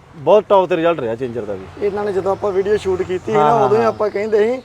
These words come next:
Speaker 1: ਹਾਂ, ਹਾਂ,
Speaker 2: ਇਹਨਾਂ
Speaker 1: ਹਾਂ।
Speaker 2: ਪਤੰਦਰਾਂ ਨੇ ਚੇਂਜਰ ਦਿੱਤਾ ਹੀ ਬਾਲਾ ਘੈਂਟ ਆ।
Speaker 1: ਬਹੁਤ ਵਧੀਆ ਰਿਹਾ।
Speaker 2: ਆ ਜਾ ਵੀਰੇ ਮਾੜਾ ਜਿਹਾ ਇਹਦੇ ਵਿਖਾਈਏ ਕਿ ਉਹ ਤਾਂ
Speaker 1: ਇਹਦੇ
Speaker 2: ਇਹਦੇ ਕੋਲ ਹੀ ਆ ਜਾ।
Speaker 1: ਹਾਂ।
Speaker 2: ਆ ਜੀ ਮੇਰਾ ਵੀਰ।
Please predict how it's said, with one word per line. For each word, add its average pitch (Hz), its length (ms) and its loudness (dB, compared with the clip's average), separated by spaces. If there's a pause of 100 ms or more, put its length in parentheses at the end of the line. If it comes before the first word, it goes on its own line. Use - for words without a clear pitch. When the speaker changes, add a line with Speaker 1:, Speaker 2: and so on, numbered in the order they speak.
Speaker 1:
ਹਾਂ, 143 200 0
ਹਾਂ, 139 60 -2
Speaker 2:
ਇਹਨਾਂ 233 200 6
Speaker 1:
ਹਾਂ। 269 60 2
Speaker 2:
ਪਤੰਦਰਾਂ 240 360 -2
ਨੇ 269 100 0
ਚੇਂਜਰ 240 320 2
ਦਿੱਤਾ 214 260 2
ਹੀ 247 60 10
ਬਾਲਾ 233 280 4
ਘੈਂਟ 208 280 -4
ਆ। 156 60 -4
Speaker 1:
ਬਹੁਤ 151 280 2
ਵਧੀਆ 147 260 0
ਰਿਹਾ। 123 220 -6
Speaker 2:
ਆ 214 160 4
ਜਾ 240 140 6
ਵੀਰੇ 254 200 6
ਮਾੜਾ 240 200 0
ਜਿਹਾ 240 120 2
ਇਹਦੇ 233 200 -2
ਵਿਖਾਈਏ 262 360 -2
ਕਿ 269 80 -8
ਉਹ 269 100 0
ਤਾਂ 262 120 0
Speaker 1:
ਇਹਦੇ 170 160 2
Speaker 2:
ਇਹਦੇ 226 120 0
ਕੋਲ 254 100 4
ਹੀ 214 80 4
ਆ 185 120 6
ਜਾ। 170 140 4
Speaker 1:
ਹਾਂ। 123 160 -8
Speaker 2:
ਆ 214 180 4
ਜੀ 208 100 -2
ਮੇਰਾ 202 240 2
ਵੀਰ। 185 160 -2